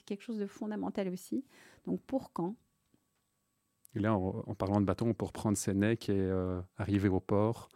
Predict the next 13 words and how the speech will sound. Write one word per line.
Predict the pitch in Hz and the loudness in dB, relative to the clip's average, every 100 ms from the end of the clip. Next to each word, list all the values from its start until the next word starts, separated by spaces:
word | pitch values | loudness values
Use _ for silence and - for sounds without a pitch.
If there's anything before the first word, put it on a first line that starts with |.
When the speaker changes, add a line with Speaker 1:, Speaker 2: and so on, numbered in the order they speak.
| - - - | -20 -20 -10
Speaker 2:
et | 98 | -8
juste | 92 | -6
trouver, | - 104 104 101 - _ _ | -2 0 4 2 0 _ _
justement | 117 98 104 | -8 0 0
trouver | 107 - 101 104 | 0 0 4 6
les | 101 | 6
vents | 101 | 4
faro-, | 98 101 92 - | 2 2 2 -2
favorables | - 113 98 98 95 101 95 | 0 0 4 2 2 0 -2
pour | - 95 | -2 -2
arriver | 95 92 | 0 -2
à | 92 | -4
destination. | 92 - - | -4 -4 -2